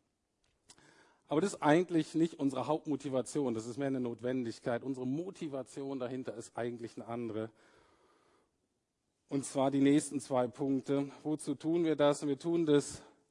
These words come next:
auch und besonders für unseren Kiez. Ich weiß nicht, ob ihr das mitgekriegt habt, nach der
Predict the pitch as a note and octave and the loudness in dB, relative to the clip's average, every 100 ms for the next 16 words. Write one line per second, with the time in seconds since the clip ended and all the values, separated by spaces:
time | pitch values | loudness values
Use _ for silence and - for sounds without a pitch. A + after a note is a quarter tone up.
0 | _ _ _ _ _ _ _ _ _ _ | _ _ _ _ _ _ _ _ _ _
1 | _ _ _ D3 D3+ E3 - - - _ | _ _ _ 2 2 0 -6 -16 -20 _
2 | _ _ _ _ _ _ _ - B2+ C3 | _ _ _ _ _ _ _ -14 -6 -4
3 | C#3 C#3 C3+ B2+ - C3+ C3 B2 A#2+ A2 | 0 0 0 -2 -6 -4 -2 -2 -2 -6
4 | - C3+ A2+ - - - _ - - D3 | -8 -6 -6 -8 -8 -10 _ -20 -10 -2
5 | D3+ D#3+ - C#3+ C#3+ C#3 C3 A#2+ - - | 0 0 -4 -6 -2 0 2 0 -8 -16
6 | _ _ - G3+ - D#3+ F3+ F3 D#3+ C#3+ | _ _ -8 -6 -4 -2 -2 0 -2 0
7 | D3 G#3 - C#3+ C3 | 0 0 2 2 2